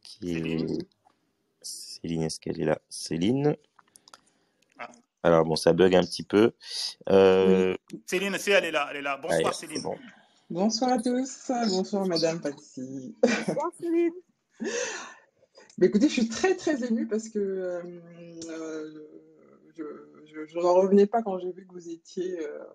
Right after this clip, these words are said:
Speaker 4: vous alliez être là. Euh, je, je, je vais commencer par dire que je suis vraiment une fan. Vous avez vraiment marqué ma, ma, ma jeunesse. Euh, votre film, euh, Rue Cazenègre, pour moi, c'est un très grand film, euh, qui résonne beaucoup.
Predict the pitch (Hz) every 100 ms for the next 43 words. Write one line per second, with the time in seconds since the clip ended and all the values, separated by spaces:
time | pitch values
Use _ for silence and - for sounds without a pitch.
0 | _ _ _ _ 156 156 160 160 160 -
1 | 165 202 226 147 135 - 120 - 147 143
2 | 143 156 143 143 127 143 156 170 160 160
3 | - 156 165 - 151 139 143 156 147 _
4 | 151 170 151 139 139 135 135 170 165 151
5 | - - 175 147 135 139 151 - - _
6 | _ _ _ _ _ _ _ _ _ _
7 | _ _ - 147 147 139 147 170 160 165
8 | 226 - - - 156 143 139 156 - -
9 | 180 170 147 135 143 - - 147 160 151
10 | 151 160 151 143 - - 139 147 165 -
11 | 131 143 - 170 156 143 - 165 165 135
12 | 127 - - - 139 147 151 165 147 160
13 | 202 196